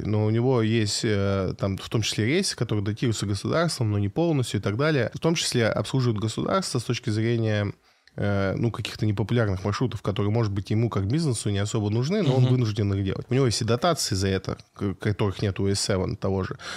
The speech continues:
Speaker 1: Но в целом, наверное, если бы эс семь торговалась, скорее всего, э, тут как бы не факт, но, скорее всего, это было бы поинтереснее история.
Speaker 2: Окей.
Speaker 1: Европейские цены на электричество достигли нового максимума. И тут история о том, что почему нам важно за этим следить.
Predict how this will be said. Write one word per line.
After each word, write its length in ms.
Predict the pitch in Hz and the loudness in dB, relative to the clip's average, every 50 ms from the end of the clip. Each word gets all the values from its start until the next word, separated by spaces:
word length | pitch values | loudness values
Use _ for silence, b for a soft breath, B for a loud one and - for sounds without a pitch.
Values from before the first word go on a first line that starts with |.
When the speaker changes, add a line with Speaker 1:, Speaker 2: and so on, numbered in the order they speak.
| B B - | B B -2
Speaker 1:
Но 100 | 113 98 | -2 -2
в 40 | |
целом, 420 | - - 180 196 190 160 131 117 107 | 0 0 2 2 2 2 2 2 0
наверное, 400 | 110 110 110 117 117 113 113 110 | 2 2 2 2 2 2 2 2
если 220 | 113 107 - - 107 | 2 0 0 -2 0
бы 140 | 101 110 | 0 0
эс 80 | 113 110 | 0 2
семь 280 | - - 113 98 98 87 | 2 2 2 2 0 0
торговалась, 720 | - 95 92 104 104 113 147 190 202 165 120 - - - - | -2 -4 -2 -2 0 0 0 0 0 0 -2 -2 -6 -8 -8
скорее 400 | - - - - 107 110 139 170 | -8 -4 -2 0 0 2 2 2
всего, 420 | 160 - - 123 110 104 92 - - 135 - - | 0 0 0 0 0 0 -2 -2 -4 -8 -6 -4
э, 140 | - 98 101 | -4 -4 -4
тут 300 | - - 107 92 - - | -4 -6 -6 -6 -6 -8
как 200 | - - 90 92 | -8 -6 -6 -4
бы 320 | 98 95 92 95 95 95 | -4 -2 -2 -2 0 0
не 220 | 98 98 95 101 104 | 0 0 0 0 0
факт, 360 | - - - 196 - - - | 0 -2 -2 -2 -4 -6 -2
но, 200 | 110 107 113 107 | 0 0 2 0
скорее 260 | 104 - - 113 135 143 | 0 -2 0 0 0 0
всего, 180 | - - 110 | 2 2 0
это 140 | 104 101 110 | 0 0 0
было 180 | 104 107 104 98 | 0 2 2 2
бы 140 | 101 104 | 0 0
поинтереснее 640 | 98 - 107 104 98 - 101 92 85 - - - - | 0 0 -2 0 0 0 -2 -2 -2 -2 -4 -6 -6
история. 340 | - - - - 107 - - - - _ _ _ b b b b b b b b | -6 -6 -6 -4 -4 -4 -6 -8 -12 _ _ _ b b b b b b b b
Speaker 2:
Окей. 400 | - 285 - - - - 156 202 - - - - 1077 1077 - - - - - _ _ _ _ _ _ _ _ _ _ _ _ _ _ _ _ _ _ _ _ _ _ _ _ _ - | -8 -8 -6 -4 -4 -4 -4 -4 -6 -6 -4 -4 -2 -2 -2 -4 -4 -8 -16 _ _ _ _ _ _ _ _ _ _ _ _ _ _ _ _ _ _ _ _ _ _ _ _ _ 2
Speaker 1:
Европейские 540 | 123 127 131 147 143 175 196 196 - - 156 | 4 4 6 6 4 4 2 2 2 0 0
цены 280 | - - 151 135 123 120 | 2 4 4 4 6 4
на 80 | 117 | 4
электричество 520 | 117 117 120 - 185 208 - - - 170 160 | 4 2 2 0 0 0 0 0 2 0 2
достигли 440 | 143 127 120 - - 180 160 151 131 | 2 2 0 2 2 2 2 2 4
нового 400 | 120 123 135 143 139 127 120 113 | 4 4 4 4 4 4 4 4
максимума. 580 | 110 104 90 - - - 92 92 90 85 80 - | 2 2 0 0 -2 -4 -2 -2 -2 -2 -2 -4
И 100 | - - | -6 -4
тут 360 | - - 190 196 190 - - | 0 0 0 0 0 -2 -2
история 540 | 160 139 - - - 180 185 175 156 147 135 | 0 0 0 2 2 4 4 4 4 4 2
о 80 | 131 | 2
том, 560 | 123 - 180 202 220 226 220 208 185 165 - | 2 0 0 2 2 2 4 4 4 2 2
что 800 | - - - - - - 139 143 143 143 143 139 139 139 131 127 123 | 2 0 -2 -2 -2 0 2 4 4 4 4 4 4 4 2 0 0
почему 280 | - 123 - 156 175 165 | -2 0 2 4 4 4
нам 320 | 151 151 156 139 123 - - | 4 4 4 2 0 0 0
важно 340 | 117 120 131 139 131 123 | 2 2 2 2 2 2
за 120 | 107 104 113 | 2 2 0
этим 180 | 107 110 113 | 0 0 -2
следить. 640 | 110 - - 117 120 139 170 196 214 208 - - | -2 -2 -2 -2 -2 0 0 -2 -2 -2 -4 -6